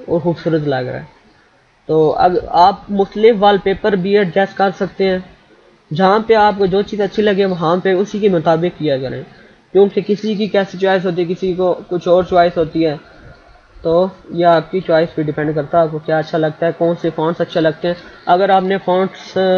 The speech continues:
download करने हों तो आप द fonts का, अ, Google पे search करेंगे तो द fonts का option तो वो आ जाएगा, आप वहाँ से जाकर कुछ भी download कर सकते हैं जो भी आपको font चाहिए। तो thanks for watching।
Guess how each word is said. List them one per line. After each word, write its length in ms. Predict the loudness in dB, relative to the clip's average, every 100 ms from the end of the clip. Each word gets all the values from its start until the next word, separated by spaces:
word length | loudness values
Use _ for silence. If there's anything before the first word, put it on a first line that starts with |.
| 0 -2 -4
download 340 | 2 4 2
करने 320 | 2 -2 0 0
हों 260 | 0 0
तो 80 | -2
आप 180 | 0 0
द 160 | 0
fonts 400 | 0 0 0 -2
का, 140 | 2 2
अ, 1080 | 0 -16 -20 -20 -20 -6 -2 2 4 2 0 -4
Google 320 | 0 0 0
पे 60 | 0
search 260 | 0 0
करेंगे 320 | -2 -2 -2
तो 280 | 0 -2 -2 -8
द 220 | -4 -4 -2
fonts 300 | 0 0 -2
का 200 | -4 -4 -10 -4
option 360 | -4 -2 -2
तो 60 | 0
वो 120 | 2
आ 140 | 4 2
जाएगा, 320 | 0 -6 -8 -16 -20 -20 _ -2
आप 80 | -2
वहाँ 280 | 0 -2
से 140 | -2 -2
जाकर 320 | 0 0 -2
कुछ 280 | -4 -10 -6
भी 200 | -6 -6 -10 -12
download 400 | -4 0 0 0
कर 140 | -2
सकते 320 | -2 -6 -4 -4
हैं 200 | -2 0
जो 160 | -2
भी 140 | 0 -4
आपको 200 | -4 -6
font 360 | -6 -6 -6
चाहिए। 340 | -6 -10 -10 -20 -20 -20 -20 -20 _ _ _ _ -10
तो 320 | -4 -2 -2
thanks 400 | -2 0 0 0
for 120 | 2 2
watching। 440 | 0 -2 -4 -6